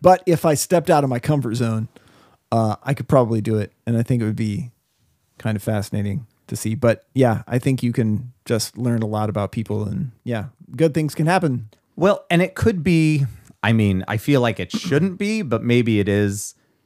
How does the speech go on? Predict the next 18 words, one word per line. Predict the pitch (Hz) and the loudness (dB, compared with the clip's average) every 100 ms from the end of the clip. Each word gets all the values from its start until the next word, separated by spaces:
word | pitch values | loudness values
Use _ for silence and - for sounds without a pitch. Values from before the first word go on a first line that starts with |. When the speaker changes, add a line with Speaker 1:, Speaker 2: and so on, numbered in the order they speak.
| _ | _
Speaker 2:
like, | - 101 | -4 -2
a | 107 | 2
Midwestern | 107 110 104 107 - 127 120 | 2 2 2 0 0 0 2
thing. | 131 135 151 - _ - | 2 0 -4 -12 _ -10
Speaker 1:
Yeah. | 120 117 - _ _ | -8 -8 -14 _ _
Speaker 2:
And | 156 143 135 - _ 98 | -2 0 0 -4 _ -2
I | 117 | 2
don't, | 139 151 143 143 - - _ _ _ _ _ _ | 2 4 2 2 -4 -16 _ _ _ _ _ _
I | 95 | -4
don't | 80 73 | -4 -6
know. | 69 - _ - | -8 -12 _ 0
I | 151 | 0
don't | 175 143 | 0 2
know | 127 117 | 2 2
where | 98 104 98 113 120 | 0 0 2 4 2
my, | 113 104 104 104 107 98 _ _ _ _ _ _ _ _ _ _ _ - | 2 2 2 2 0 -4 _ _ _ _ _ _ _ _ _ _ _ -20
uh, | 151 160 - 110 - - - _ _ _ | -16 -14 -12 -12 -12 -18 -20 _ _ _
like, | 110 98 - | -2 -2 -4